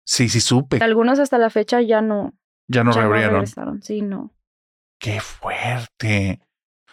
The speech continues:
Speaker 1: ¿Tú has trabajado directo como con compañía?
Speaker 2: Sí, con circo.
Speaker 1: Con
Speaker 2: Sí,
Speaker 1: circo.
Speaker 2: directo.
Speaker 1: Qué loco. Este, sí, de hecho,
Speaker 2: <clears throat>
Speaker 1: ahorita de lo que dices de los de Cancún, me topé, estuve hace como dos meses. Fuimos a la boda de una amiga.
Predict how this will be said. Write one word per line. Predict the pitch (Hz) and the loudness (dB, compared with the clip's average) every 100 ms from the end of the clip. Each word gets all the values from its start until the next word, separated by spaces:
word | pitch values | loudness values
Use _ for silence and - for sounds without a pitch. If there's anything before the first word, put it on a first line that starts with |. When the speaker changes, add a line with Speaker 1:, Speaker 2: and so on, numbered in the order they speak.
| _ | _
Speaker 1:
¿Tú | 151 | -2
has | 135 | 0
trabajado | 151 143 147 | 0 2 2
directo | 135 131 131 | 2 0 2
como | 135 120 | 2 2
con | 110 | 0
compañía? | 104 95 101 104 87 - _ _ - | 0 0 0 2 0 -6 _ _ -4
Speaker 2:
Sí, | 202 180 _ _ _ _ 185 | -4 -4 _ _ _ _ -12
con | 190 190 180 180 | -8 -6 -6 -8
circo. | - 202 196 - - _ | -6 -8 -8 -12 -20 _
Speaker 1:
Con | - 208 | -2 -2
Speaker 2:
Sí, | - 110 | 0 -2
Speaker 1:
circo. | 190 | 0
Speaker 2:
directo. | 185 185 - _ _ _ _ | -2 -4 -10 _ _ _ _
Speaker 1:
Qué | - | -4
loco. | 208 92 - _ _ - | 0 0 -2 _ _ -2
Este, | 113 107 - - 104 101 104 | 0 0 -2 -2 0 0 0
sí, | 127 | 0
de | 123 | 2
hecho, | 123 147 | 2 0
Speaker 2:
<clears throat> | 143 139 | -2 0
Speaker 1:
ahorita | 127 113 131 | 2 2 4
de | 135 | 4
lo | 120 | 2
que | 110 | 0
dices | 110 127 | 0 0
de | 120 | 2
los | 107 | 2
de | 98 | 0
Cancún, | 98 98 107 110 135 _ _ _ _ _ | -2 -2 2 0 0 _ _ _ _ _
me | 110 104 | 0 0
topé, | - 92 - 101 107 - _ _ _ _ _ _ _ - _ | -2 -4 -2 0 -2 -4 _ _ _ _ _ _ _ -20 _
estuve | 110 - 113 | -8 -2 0
hace | 107 110 | 0 0
como | 98 95 | 0 0
dos | 92 104 98 | 0 0 2
meses. | 101 - - - _ _ _ _ _ _ _ - | 0 0 -6 -10 _ _ _ _ _ _ _ -18
Fuimos | - 117 110 | -2 0 0
a | 117 | 0
la | 101 | 0
boda | 101 101 | 0 2
de | 98 | 2
una | 104 | 2
amiga. | 120 117 104 | 2 2 -2